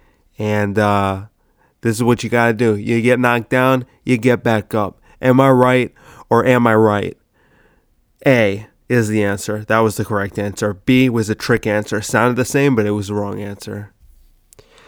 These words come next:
Let's see. So, I don't know, man. It's, it's momentum. That's what it is. It's like you have a bad day, and then the next day it's bad, and I'm, I'm just fucked. That's how I,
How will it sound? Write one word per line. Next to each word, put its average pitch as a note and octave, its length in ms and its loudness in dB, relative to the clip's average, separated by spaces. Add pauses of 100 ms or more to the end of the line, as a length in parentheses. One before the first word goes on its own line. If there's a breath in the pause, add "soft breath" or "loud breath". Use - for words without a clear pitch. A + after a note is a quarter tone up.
(280 soft breath)
Let's B2 220 -2
see. A2 180 -4
So, G#2+ 560 -2 (880)
I B2 160 0
don't D#3+ 140 4
know, E3+ 180 4
man. B2+ 360 2
It's, - 360 -4
it's B2 200 -4
momentum. A#2+ 680 0
That's G#2+ 220 -4
what G#2+ 160 -4
it G#2 160 -4
is. G2+ 240 -6
It's - 160 -16
like G#2 300 -4
you A2 140 -6
have A2+ 200 -2
a C#3 100 0
bad B2 280 -2
day, G#2 440 -4
and G#2 200 -6
then G#2 100 -4
the G#2+ 80 -2
next A#2+ 300 -2
day A2+ 180 -2
it's G#2+ 140 -6
bad, G2+ 520 -6
and G2+ 320 -8
I'm, G#2 300 -2
I'm G2+ 220 -6
just G#2 200 -10
fucked. - 600 -12
That's G#2+ 260 -8
how G#2 240 -2
I, G2+ 400 -4